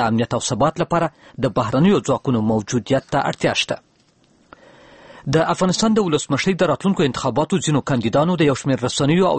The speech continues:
ادارو له نظر پوښتنو او سروېګانو سره مخالفت ښوولی. په دې ډله کې د ولسمشرۍ د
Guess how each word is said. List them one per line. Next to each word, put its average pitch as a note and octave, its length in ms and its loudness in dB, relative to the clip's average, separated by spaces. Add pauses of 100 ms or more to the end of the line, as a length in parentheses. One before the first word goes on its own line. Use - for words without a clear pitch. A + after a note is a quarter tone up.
ادارو B2+ 300 0
له A#2 180 2
نظر A#2+ 300 -4
پوښتنو F3+ 340 0 (380)
او B2+ 80 2
سروېګانو B2 680 -2
سره A#2 200 -2
مخالفت A#2 540 -4
ښوولی. A2+ 360 0 (440)
په D3+ 100 0
دې C3+ 160 2
ډله E3 160 2
کې F#3+ 160 -4
د F3 120 2
ولسمشرۍ C3+ 520 0
د C#3+ 100 0